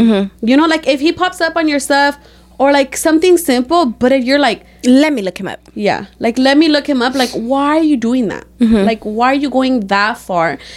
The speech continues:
Speaker 2: But I'm not gonna get mad. I'm just gonna, I'm gonna think it and be like, "Mm, what are you doing?"
Speaker 1: I'm just like, "Eh, that's weird."
Speaker 2: Yeah, unless we're all like, "Oh, like, let's all, like, like, how do you
Speaker 1: Embrace
Speaker 2: explain
Speaker 1: it.
Speaker 2: it?" Um,
Speaker 1: And we're like, "Ah, we're all gonna follow him."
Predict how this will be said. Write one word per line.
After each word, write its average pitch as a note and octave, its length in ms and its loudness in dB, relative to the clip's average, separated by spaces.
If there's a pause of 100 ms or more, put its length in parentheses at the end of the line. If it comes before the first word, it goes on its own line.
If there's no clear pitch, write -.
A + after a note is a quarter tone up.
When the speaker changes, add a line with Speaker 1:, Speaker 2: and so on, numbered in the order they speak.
(160)
Speaker 2:
But C#4 220 0
I'm D4+ 180 0
not E4 140 0
gonna D#4+ 200 0
get B3+ 280 -2
mad. G#3+ 320 -2
I'm B3 140 -2
just C4+ 120 -8
gonna, D4+ 220 0 (240)
I'm B3+ 160 0
gonna D#4+ 160 0
think D4+ 300 0
it F#4+ 80 -2
and C#4+ 100 0
be B3 60 -2
like, A3+ 240 -2 (220)
"Mm, C4+ 500 0
what B3 220 0
are - 20 0
you C4+ 80 0
doing?" G3 180 0
Speaker 1:
I'm D#4 200 2
just E4 180 -2
like, F4+ 120 2
"Eh, G#4 260 2
that's G4 180 0
weird." F3+ 220 0 (180)
Speaker 2:
Yeah, G#3+ 300 -2 (560)
unless D4 340 -2
we're D4+ 100 0 (100)
all C4+ 100 2
like, C4 240 0
"Oh, C#4+ 140 4
like, C4+ 220 0
let's C4 240 0
all, A#3+ 400 2
like, G3 240 -2 (840)
like, A3+ 240 0
how A3 100 2
do B3+ 60 0
you B3 60 2
Speaker 1:
Embrace A#3+ 120 0
Speaker 2:
explain G3 300 -4
Speaker 1:
it. - 140 -10 (160)
Speaker 2:
it?" - 40 -10
Um, G#3 500 -4 (640)
Speaker 1:
And A#3+ 140 2
we're B3 80 4
like, C4 120 0
"Ah, D#4+ 200 2
we're D4 80 2
all A#3 140 0
gonna A3+ 220 -4
follow G#3 120 -2
him." G#3+ 160 -6